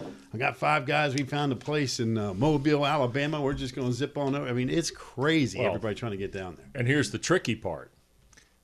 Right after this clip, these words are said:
Speaker 1: That,
Speaker 2: Because
Speaker 1: no, that is the tricky part.
Speaker 2: Well, the, the tricky part is Atlanta is the Delta hub. Charlotte is the American hub.
Speaker 1: Advantage
Speaker 2: And you got,
Speaker 1: Atlanta.
Speaker 2: and you got Duke and Carolina <laughs> fans trying to get to New Orleans, and they're all basically swinging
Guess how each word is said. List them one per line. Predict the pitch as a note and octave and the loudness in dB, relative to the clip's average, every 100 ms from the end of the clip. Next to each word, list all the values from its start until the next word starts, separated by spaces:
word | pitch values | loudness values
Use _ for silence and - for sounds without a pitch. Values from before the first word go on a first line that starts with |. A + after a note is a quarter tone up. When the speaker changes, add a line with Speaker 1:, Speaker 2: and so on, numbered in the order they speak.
| - | -4
Speaker 1:
That, | G#2+ | 0
Speaker 2:
Because | B2+ | 4
Speaker 1:
no, | A#2 G#2+ | 6 6
that | G2+ D#3+ | 6 6
is | D3+ F#3 | 8 6
the | B2 | 4
tricky | G#2+ A2+ G2 G2 | -2 -2 -2 2
part. | A2+ G2+ | 4 4
Speaker 2:
Well, | G2+ | 2
the, | G2+ | -2
the | - | -6
tricky | G#2 - C#3+ D#3+ | -4 0 0 2
part | B2 A#2 G#2 F#2+ | 0 4 4 2
is | F#2 G2+ A2 - _ - | 0 -2 -4 -12 _ -6
Atlanta | F#2+ E2+ A2 C3 C3+ A#2+ | -4 -2 2 4 4 2
is | G#2 G2 | 0 -2
the | G2 | -4
Delta | D#2 A#2 B2 A#2 F#2 | 2 4 4 4 0
hub. | F#2 D#2 F2+ - _ - - - | 0 -2 -6 -12 _ -14 -14 -16
Charlotte | - - - C#3 C3+ A#2+ | -8 -2 4 6 6 4
is | G2+ E2+ | 0 -4
the | G2+ | -4
American | F#2 A2 B2 A2 - F#2 | -2 0 2 0 -2 -4
hub. | F#2+ E2+ E2+ F#2 F#2 _ _ - | -2 0 -2 -6 -18 _ _ -12
Speaker 1:
Advantage | G#2+ F#2+ B2 | -8 0 2
Speaker 2:
And | C#3 | 4
you | |
got, | A#2 A2+ | 6 6
Speaker 1:
Atlanta. | A2 B2 G#2+ E2+ - | 4 0 -2 -6 -4
Speaker 2:
and | A2 | -2
you | G#2+ | 0
got | G#2+ F#2+ E2+ | 0 0 0
Duke | B2+ C#3 C3 | 2 2 2
and | A#2+ | -2
Carolina | - C3 A#2+ A#2 B2 B2 | 4 6 8 6 6 2
<laughs> | |
fans | - - A#2 B2 - | -2 -2 0 2 2
trying | - E3+ D3 | 2 6 6
to | C3+ | 6
get | B2 C3 | 2 2
to | A#2 | 0
New | A2 | 2
Orleans, | A2 B2 G#2+ F#2+ A2 | 6 6 4 0 -6
and | - G2+ | -6 -2
they're | G2 | 4
all | G#2 A2+ A#2 A#2 - _ _ _ _ _ | 6 8 6 4 -2 _ _ _ _ _
basically | - A#2 A2 F#2 G2+ | -2 0 0 -4 -4
swinging | - A2 A2+ G#2+ G2 | -4 -2 -2 -2 -6